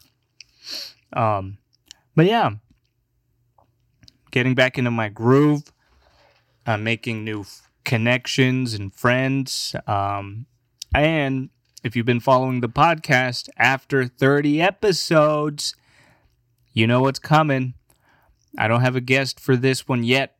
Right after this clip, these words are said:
because it's currently the thirtieth episode. After the thirtieth episode, I'll have guests. And, uh, I'll have to line up,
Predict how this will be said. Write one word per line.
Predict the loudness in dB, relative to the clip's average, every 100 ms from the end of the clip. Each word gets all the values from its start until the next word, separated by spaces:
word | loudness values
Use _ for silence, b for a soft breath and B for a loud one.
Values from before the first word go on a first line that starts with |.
| _
because | -10 -10 -4 -4 -4
it's | -10 -12 -18 _ _ _ _ -2
currently | 2 2 0 -6 -8 -10 -16 _
the | -4
thirtieth | -2 -4 -4 -12 -14
episode. | -18 -10 -8 -8 -12 -18 _ _
After | 0 0 -6 -14 -16 _ _ _ _ _ _ _ _ _ _
the | -8
thirtieth | -2 -4 -4 -14
episode, | -16 -14 -12 -12 -14 _ _ _ _ _ _ _ _ -10
I'll | -4 -2
have | -4 -8
guests. | -20 -16 -18 -18 _ _ _ B B B B
And, | -2 0 -4 -2
uh, | -2 -2 -4 -8 -12 _ _ _ _ _ _ _ _ -20 -2
I'll | 0
have | 0 0
to |
line | -2 -2 -2
up, | -4 -6